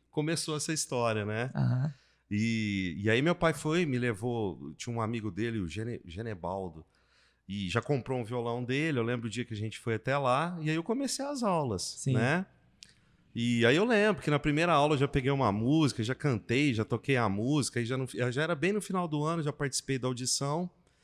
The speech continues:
Speaker 1: E aí foram oito anos lá no, no
Speaker 2: No Conservatório do
Speaker 1: conservatório,
Speaker 2: Pestalozzi.
Speaker 1: né? É.
Speaker 2: E, e era aqui?
Speaker 1: É, on-,
Speaker 2: Ah,
Speaker 1: onde
Speaker 2: já.
Speaker 1: a escola mesmo hoje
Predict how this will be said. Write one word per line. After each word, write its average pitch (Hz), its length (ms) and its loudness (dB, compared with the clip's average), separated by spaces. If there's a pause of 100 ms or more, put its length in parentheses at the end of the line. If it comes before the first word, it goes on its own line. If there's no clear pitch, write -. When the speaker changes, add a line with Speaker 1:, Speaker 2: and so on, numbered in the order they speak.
(580)
Speaker 1:
E 131 120 6
aí 180 600 4
foram 165 360 2
oito 190 360 2
anos 117 360 2
lá 92 220 2
no, 90 240 -2
no 135 80 4
Speaker 2:
No 135 80 8
Conservatório 139 540 8
do 127 40 4
Speaker 1:
conservatório, - 680 6
Speaker 2:
Pestalozzi. 131 80 -8
Speaker 1:
né? 101 320 4
É. - 20 -
Speaker 2:
E, 185 100 -2
e 175 60 2
era 165 320 -2
aqui? 208 460 -2 (580)
Speaker 1:
É, 107 300 4
on-, 117 180 2
Speaker 2:
Ah, 151 140 4
Speaker 1:
onde 165 80 4
Speaker 2:
já. 151 100 6
Speaker 1:
a 175 40 6
escola 156 480 2
mesmo 151 340 -2
hoje 190 320 -4